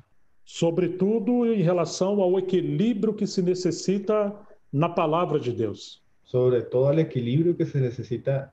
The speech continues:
Speaker 2: en la palabra de Dios.
Speaker 1: Porque se a gente enfatizar só um aspecto da palavra de Deus,
Speaker 2: Porque si las personas enfatizan solo un aspecto en la palabra de Dios,
Speaker 1: nós vamos abrir brechas, nós vamos abrir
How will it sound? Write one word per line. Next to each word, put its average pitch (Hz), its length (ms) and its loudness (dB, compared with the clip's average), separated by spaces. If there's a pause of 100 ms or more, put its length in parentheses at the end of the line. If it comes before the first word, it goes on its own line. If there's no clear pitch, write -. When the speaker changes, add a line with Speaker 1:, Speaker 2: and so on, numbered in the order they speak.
(120)
Speaker 2:
en 117 120 -6
la 113 160 -4
palabra 104 420 -8
de 101 160 -8
Dios. - 420 -16 (200)
Speaker 1:
Porque 185 360 0
se 220 300 0
a 214 60 2
gente 233 320 -2
enfatizar 185 680 0
só 233 280 -2
um 247 80 0
aspecto 190 500 -2
da 160 100 0
palavra 151 400 0
de 120 100 -6
Deus, 151 560 -2 (240)
Speaker 2:
Porque 127 240 -6
si 127 160 -2
las 120 160 -2
personas 123 460 -4
enfatizan 123 580 -2
solo 131 260 2
un 143 120 2
aspecto 131 520 0
en 120 60 -2
la 113 140 -6
palabra 107 400 -2
de 110 120 -2
Dios, 110 480 -6 (320)
Speaker 1:
nós 156 440 0
vamos 190 260 0
abrir 175 240 0
brechas, 165 640 0
nós 151 180 0
vamos 170 380 0
abrir 160 640 0